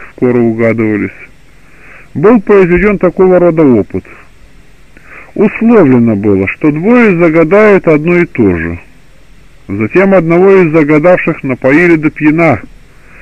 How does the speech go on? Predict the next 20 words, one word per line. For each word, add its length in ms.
и 140
загаданная 760
мысль 400
не 160
могла 440
быть 220
прочтёна 640
Тиндалем. 640
Когда 260
же 160
ввели 320
второго 520
объекта, 520
трезвого, 540
Тиндаль 400
тотчас 500
же 160
отгадал 500
безошибочно 840
задуманное. 720